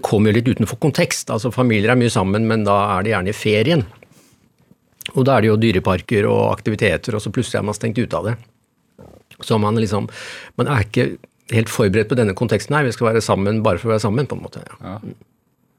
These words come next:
Speaker 2: Ja. Ja, det finnes sikkert de som rydder opp i det også, jeg vet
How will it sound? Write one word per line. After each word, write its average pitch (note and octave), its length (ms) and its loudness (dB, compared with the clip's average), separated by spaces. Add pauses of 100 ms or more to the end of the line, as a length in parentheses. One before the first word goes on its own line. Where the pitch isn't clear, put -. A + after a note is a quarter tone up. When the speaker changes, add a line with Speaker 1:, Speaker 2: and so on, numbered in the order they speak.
(220)
Speaker 2:
Ja. F2 180 -10 (1700)
Ja, A#2 80 0
det G#2+ 160 -6
finnes G#2+ 220 -6
sikkert G2+ 180 -10
de G2 80 0
som G2 160 -2
rydder F2+ 300 -2
opp - 260 -12
i - 80 -4
det F#2 160 4
også, G#2+ 320 2
jeg G#2+ 80 2
vet F#2 160 0